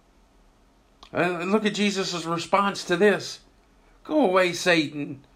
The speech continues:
Because it's written, "You will worship the Lord your God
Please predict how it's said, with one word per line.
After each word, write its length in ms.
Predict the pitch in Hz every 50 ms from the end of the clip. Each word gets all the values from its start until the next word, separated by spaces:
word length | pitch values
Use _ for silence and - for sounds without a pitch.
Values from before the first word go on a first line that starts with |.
| _ _ -
Because 280 | 190 - 220 220 208
it's 240 | 208 233 226 226 -
written, 560 | 185 208 233 247 220 165 170 151 131 135 - - - - _ -
"You 140 | - 220 240
will 160 | 208 180 170
worship 380 | 175 202 214 233 226 247 214
the 100 | - 185
Lord 280 | 170 180 196 202 208 202
your 140 | 185 196 180
God 500 | 160 170 160 160 160 160 156 156 151